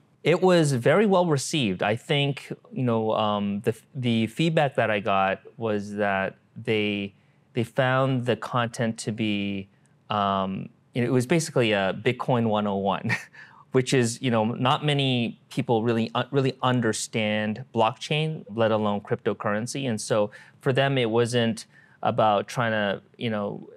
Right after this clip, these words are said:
it wasn't about, oh, B T C versus Ethereum versus <laughs> Litecoin. It was about, okay, what is blockchain and what are the specific use cases that food industry, in, you know, uh, food companies can, can apply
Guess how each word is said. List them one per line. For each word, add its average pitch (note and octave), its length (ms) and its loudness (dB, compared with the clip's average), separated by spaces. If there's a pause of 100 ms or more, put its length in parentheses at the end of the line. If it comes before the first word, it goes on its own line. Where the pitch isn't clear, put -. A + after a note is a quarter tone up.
(100)
it - 80 -12
wasn't B2+ 320 2
about, G#2+ 360 2
oh, G2+ 300 2
B B2 120 0
T A#2+ 160 -2
C A2+ 260 -4
versus G2+ 440 -2
Ethereum G2+ 680 0
versus G2+ 380 -4
<laughs> - 20 -8
Litecoin. A#2+ 480 0
It G#2+ 60 0
was G#2+ 200 0
about, G#2 240 2
okay, - 160 -2
what A#2 300 2
is B2+ 120 -2
blockchain G2 640 -2 (420)
and G#2 240 0
what A#2 260 2
are A2+ 140 0
the G2 280 0 (160)
specific - 640 -6
use A#2 260 -4
cases F#2+ 560 -6
that F#2+ 340 -2
food B2 240 -2
industry, G2 560 -4
in, A2 200 -2
you A#2 80 -4
know, G2 240 -6
uh, G2 280 -2
food D#3 200 -4
companies G#2 440 -6
can, G2+ 260 -10 (240)
can A2+ 140 -6
apply G2 360 -2